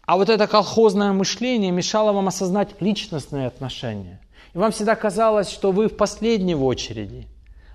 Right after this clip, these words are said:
А вы не последний, вы первый, потому что он ваш пастырь. И он печется о вас. И это вдруг начинает менять. И вы начинаете пробиваться. То есть есть момент, когда слово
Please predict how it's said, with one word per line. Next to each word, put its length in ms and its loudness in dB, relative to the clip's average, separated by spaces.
А 100 4
вы 140 6
не 100 4
последний, 640 4
вы 200 4
первый, 540 4
потому 260 0
что 160 0
он 140 2
ваш 280 4
пастырь. 600 -4
И 60 2
он 180 6
печется 880 6
о 80 4
вас. 760 0
И 60 2
это 240 4
вдруг 300 0
начинает 680 0
менять. 560 -2
И 80 0
вы 100 6
начинаете 640 2
пробиваться. 840 2
То 60 4
есть 140 2
есть 200 4
момент, 400 6
когда 260 6
слово 500 8